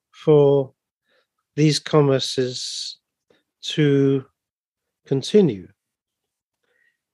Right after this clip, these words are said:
Then this will cause other major problems as well. And thereby, then,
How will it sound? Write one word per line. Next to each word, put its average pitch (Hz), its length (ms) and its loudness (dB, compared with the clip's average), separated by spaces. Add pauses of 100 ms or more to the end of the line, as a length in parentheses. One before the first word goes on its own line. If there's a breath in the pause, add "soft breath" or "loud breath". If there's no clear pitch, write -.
(240)
Then 131 920 2 (1300)
this 165 300 -2
will 156 180 2
cause 147 580 2 (300)
other 165 260 2
major 117 380 -6
problems 110 760 -12 (220)
as 107 200 -14
well. 139 420 -4 (2500)
And 165 420 4 (1080)
thereby, 151 1000 0 (800)
then, 139 560 0